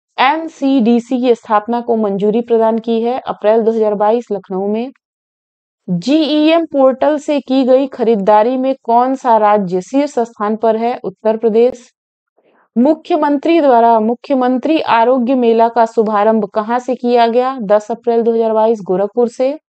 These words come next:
यूपी का ये प्रश्न है सारा। यह मेला प्रदेश के सभी प्राथमिक स्वास्थ्य केंद्रों में आयोजित किया जाएगा प्रत्येक रविवार को। अ, मुख्यमंत्री ने स्कूल चलो अभियान का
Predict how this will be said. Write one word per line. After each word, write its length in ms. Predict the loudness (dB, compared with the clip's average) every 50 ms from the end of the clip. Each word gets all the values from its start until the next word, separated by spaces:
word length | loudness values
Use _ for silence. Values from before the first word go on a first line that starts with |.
| _ _ _ _ _ _ _ _ _ _ _ -2
यूपी 340 | 0 0 0 0 0 0 2
का 100 | 2 2
ये 240 | 2 2 2 0
प्रश्न 360 | 0 0 -2 -2 -2 -4 -6 -6
है 160 | -6 -6 -8
सारा। 360 | -6 -4 -4 -4 -4 -6 -10 -14 _ _ _ _ _ _ -2
यह 200 | 0 2 2 2
मेला 340 | 2 2 0 0 0 0 0
प्रदेश 420 | 0 0 2 2 2 2 2 0 -2
के 160 | -4 -4 -4
सभी 360 | -2 0 0 0 2 0 0
प्राथमिक 540 | 0 2 2 2 2 0 -2 -4 -4 -4 -4
स्वास्थ्य 420 | -2 0 0 0 0 -2 -4 -6
केंद्रों 460 | -4 -2 -2 -2 0 2 2 2 2
में 240 | 2 0 -2 -4 -6 -10 _ _ _ _ _ _ -4
आयोजित 420 | 0 2 2 2 2 2 -2 -6 -4
किया 240 | -2 2 2 2
जाएगा 400 | 4 4 2 2 2 2 0 -2
प्रत्येक 400 | -2 -2 -4 -2 0 0 0 0
रविवार 420 | 0 -2 0 0 0 0 0 -2 -2 0
को। 260 | 0 0 2 0 -2 -6 _ _ _ _ _ _ _ _ _ _ _ _ _ _ _ _ _ _ _ _ -2
अ, 240 | 0 2 4 4 4
मुख्यमंत्री 720 | 2 2 0 -2 -2 -2 -2 0 0 0 0 2 2 2 2
ने 180 | 0 0 -2
स्कूल 340 | -4 -6 -4 -2 0 0 0
चलो 300 | 0 0 0 2 2 2
अभियान 460 | 2 2 0 0 -2 -2 -2 -2 -2
का 320 | -2 0 2 2 2 0